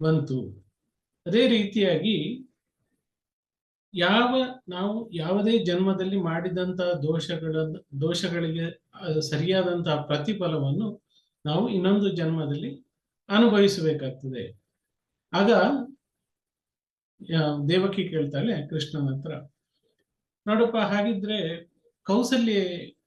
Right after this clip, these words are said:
ಏನಾದ್ಲು? ಕೌಸಲ್ಯೆ ಏನಾದ್ಲು?" ಅಂತ ಹೇಳೋದಕ್ಕೆ ಕೃಷ್ಣ ಹೇಳ್ತಾನೆ, "ನೋಡು, ಅವಳು ಈ ಜನ್ಮದಲ್ಲಿ ನನ್ನ ಸಾಕು ತಾಯಿ ಯಶೋದಳಾಗಿದ್ದಾಳೆ" ಅಂತ ಹೇಳುವಂತ ಒಂದು ಮಾತನ್ನು ಹೇಳ್ತಾನೆ.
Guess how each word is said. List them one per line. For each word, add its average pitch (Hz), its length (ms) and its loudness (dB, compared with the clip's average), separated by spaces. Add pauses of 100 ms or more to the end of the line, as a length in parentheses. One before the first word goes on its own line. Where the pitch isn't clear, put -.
(180)
ಏನಾದ್ಲು? 151 720 0 (840)
ಕೌಸಲ್ಯೆ 220 540 4
ಏನಾದ್ಲು?" 160 760 -2
ಅಂತ 139 260 -4
ಹೇಳೋದಕ್ಕೆ 160 520 0
ಕೃಷ್ಣ 156 340 -6
ಹೇಳ್ತಾನೆ, 147 480 -2
"ನೋಡು, 156 360 -4 (480)
ಅವಳು 220 320 2
ಈ 170 220 -2
ಜನ್ಮದಲ್ಲಿ 165 540 0
ನನ್ನ 165 240 0
ಸಾಕು 208 380 0
ತಾಯಿ 123 500 -4
ಯಶೋದಳಾಗಿದ್ದಾಳೆ" 175 1040 0 (640)
ಅಂತ 170 140 -2
ಹೇಳುವಂತ 143 520 -2
ಒಂದು 170 400 -4
ಮಾತನ್ನು 151 460 -4
ಹೇಳ್ತಾನೆ. - 340 -6